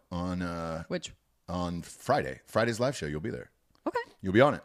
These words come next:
Speaker 1: Yeah.
Speaker 2: I'll be there. I mean, I usually just kinda get people drinks and food, but I'll pop on.
Speaker 1: We usually do it at a, at a, like, a, we pick, like, a cool, like, craft brewery or something like that. I, th-, we went to a place called, I think, Growlers last time we were in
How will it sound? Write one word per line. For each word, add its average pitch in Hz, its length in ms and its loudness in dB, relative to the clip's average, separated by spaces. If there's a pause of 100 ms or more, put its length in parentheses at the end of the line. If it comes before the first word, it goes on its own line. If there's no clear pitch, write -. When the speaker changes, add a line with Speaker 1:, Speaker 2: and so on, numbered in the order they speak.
(120)
Speaker 1:
Yeah. - 120 0
Speaker 2:
I'll 285 60 4
be 359 100 2
there. 190 180 2
I 202 40 0
mean, 226 120 -2
I 240 60 -2
usually 240 300 -4
just 214 140 -4
kinda 202 180 -4
get 170 180 -4
people 180 240 -6
drinks 160 400 -6
and 160 100 -10
food, 175 280 -6
but 190 120 0
I'll 240 100 0
pop 220 280 -4
on. 165 200 -6 (440)
Speaker 1:
We 131 100 6
usually 226 220 4
do 165 220 6
it 135 60 6
at 117 60 0 (180)
a, - 60 0
at 101 80 2
a, 98 260 4
like, 95 140 2
a, 90 140 0 (120)
we 139 100 2
pick, 175 180 -2
like, 123 100 2
a 107 80 4
cool, 104 240 0
like, 90 160 2
craft 85 320 0
brewery 82 320 0
or 78 80 -2
something 78 240 -8
like 78 200 -6
that. 80 280 -2
I, - 140 -6 (340)
th-, - 160 -14
we 113 120 2
went 208 180 -2
to 190 80 0
a - 40 -4
place - 220 -2
called, 98 200 -6
I - 60 -8
think, 113 160 -6
Growlers 95 500 -2
last 117 200 -6
time 135 140 -4
we 143 80 -8
were 151 140 -8
in 143 160 -10